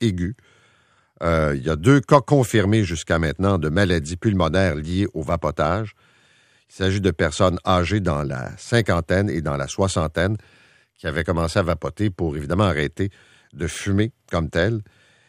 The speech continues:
Et, euh, des cas qui ont été déclarés au mois de septembre et au mois d'octobre. Et c'est pas nécessairement le vapotage, mais des produits dérivés qu'on utilise en vapotant qui seraient probablement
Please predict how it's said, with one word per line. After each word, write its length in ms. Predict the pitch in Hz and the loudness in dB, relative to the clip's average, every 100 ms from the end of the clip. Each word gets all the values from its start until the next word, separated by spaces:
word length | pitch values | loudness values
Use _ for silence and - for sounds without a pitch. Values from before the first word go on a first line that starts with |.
| _ | _
Et, 260 | - 85 82 | -4 0 0
euh, 240 | 73 73 | 2 0
des 140 | 71 73 | -2 -2
cas 160 | 104 | -2
qui 80 | 98 | 0
ont 60 | 85 | -2
été 120 | 90 | 0
déclarés 500 | 87 87 82 78 101 - | -2 0 2 2 0 -2
au 80 | |
mois 240 | 87 90 101 | -2 2 2
de 400 | 78 78 69 67 | 0 -2 -2 -4
septembre 460 | - 123 - 123 110 | -2 -2 2 2 2
et 60 | 90 | 0
au 60 | |
mois 300 | 90 107 - | 0 0 -2
d'octobre. 540 | - 85 80 104 85 - | -6 -8 -4 -2 -2 -6
Et 60 | 67 | -16
c'est 460 | - - 90 82 76 _ _ _ _ _ _ | -20 -12 -8 -8 -8 _ _ _ _ _ _
pas 80 | 104 | -6
nécessairement 600 | 101 87 85 90 95 113 | -6 -6 -6 -4 0 0
le 100 | 87 | 0
vapotage, 640 | 87 92 85 101 123 110 | 0 0 0 2 2 2
mais 160 | 82 85 | -2 -6
des 180 | 71 82 | -4 -6
produits 420 | - 101 90 107 | -2 -2 0 0
dérivés 440 | 92 98 90 76 | 2 2 0 -2
qu'on 180 | 95 82 | -2 -2
utilise 540 | 82 - 87 107 107 - | -4 -4 -2 0 0 -2
en 140 | - 76 | -8 -4
vapotant 500 | 95 90 73 78 92 - _ _ _ _ _ | -2 -2 -4 -6 -8 -12 _ _ _ _ _
qui 140 | _ - | _ -18
seraient 260 | - 90 | -6 -6
probablement 600 | 82 95 98 85 87 101 | -4 -2 0 0 0 0